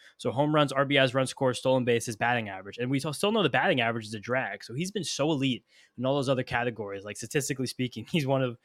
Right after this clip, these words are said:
he's one of the best, like, players in the whole league. In fantasy, it's a little different, but he's still, even in terms of, like, wins above replacement, is still where he always is, like, top thirty, twenty player in the whole league.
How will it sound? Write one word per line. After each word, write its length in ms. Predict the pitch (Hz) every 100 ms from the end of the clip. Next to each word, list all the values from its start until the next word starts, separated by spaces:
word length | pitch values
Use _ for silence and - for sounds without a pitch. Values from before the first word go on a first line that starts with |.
| - - -
he's 140 | 131
one 120 | 131
of 60 | 127
the 80 | 117
best, 480 | - 123 - - - _ -
like, 160 | 120 -
players 240 | 117 123
in 20 |
the 60 | 135
whole 120 | 143
league. 200 | 175 104
In 80 | 107
fantasy, 340 | 131 120 -
it's 100 | 104
a 40 | 120
little 80 |
different, 240 | 151 113 95
but 60 | 107
he's 80 |
still, 240 | - 143 127
even 200 | 135 123
in 40 |
terms 220 | 113 120 110
of, 80 |
like, 180 | 107 104 123
wins 160 | 117
above 200 | 113 110
replacement, 520 | 107 110 110 - 98
is 80 | 104
still 340 | - 117 104 -
where 140 | 117
he 80 | 110
always 260 | 104 101 107
is, 220 | 98 -
like, 120 | 101
top 260 | 107 104 -
thirty, 260 | 107 104
twenty 240 | 107 107 107
player 280 | - 104 98
in 80 |
the 60 | 98
whole 160 | 98 101
league. 240 | 101